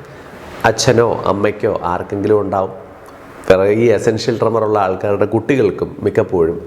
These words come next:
ഈ വിറയലുണ്ടാവും. ഇത് ഒരു പോസ്ചറൽ ട്രെമറാണ്. എഴുതുമ്പോൾ,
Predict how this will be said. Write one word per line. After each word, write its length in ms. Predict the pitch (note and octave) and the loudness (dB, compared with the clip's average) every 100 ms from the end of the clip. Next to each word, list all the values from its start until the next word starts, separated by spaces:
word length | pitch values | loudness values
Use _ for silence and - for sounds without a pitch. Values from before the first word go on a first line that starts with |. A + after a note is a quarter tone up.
| A#2 | 0
ഈ 40 | A2 | 2
വിറയലുണ്ടാവും. 680 | E2 E2+ D#2 C2+ - - - - - - - - - - - - - - F3 | 2 0 -2 -4 -8 -10 -14 -20 -20 -20 -20 -20 -20 -18 -18 -18 -14 2 4
ഇത് 120 | D#3+ B2 - C#3+ | 4 2 2 2
ഒരു 120 | C3 - | 2 2
പോസ്ചറൽ 580 | B2+ C3 - - C#3+ B2+ - | 0 0 -2 -2 0 0 0
ട്രെമറാണ്. 400 | E2+ D2 C2 B1+ - - - - - A#2+ | -2 -2 -8 -10 -18 -20 -20 -18 0 2
എഴുതുമ്പോൾ, 600 | A2+ A2+ G#2+ F#2+ G2 | 4 2 0 4 4